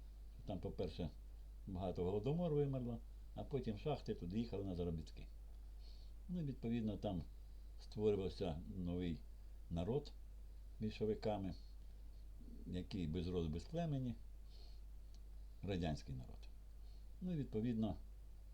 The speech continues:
хто не витримував, втрачав, ну, наприклад, чоловік от взяв за жінку російськомовну.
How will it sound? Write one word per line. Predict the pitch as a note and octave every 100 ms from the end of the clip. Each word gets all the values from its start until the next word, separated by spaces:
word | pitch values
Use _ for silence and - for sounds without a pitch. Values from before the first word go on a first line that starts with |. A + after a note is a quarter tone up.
| - - -
хто | - G#2+
не | G2
витримував, | G#2+ A2 E3 F3 D#3 D3 C3+ - - - - - - - - -
втрачав, | G#2 G#2+ A2+ G2 - - - - - - - - - -
ну, | A#2+
наприклад, | A2 G2 G2+ F#2 F2 - - - - - - - - - - - -
чоловік | - G#2+ G#2 F2+ E2+
от | D#2 - - -
взяв | D#2+ A#2 G#2
за | F2+
жінку | - A3 G#3+ - - - - - - - - - - - - -
російськомовну. | E2+ - G2 - E2+ C#2+ B1 A1+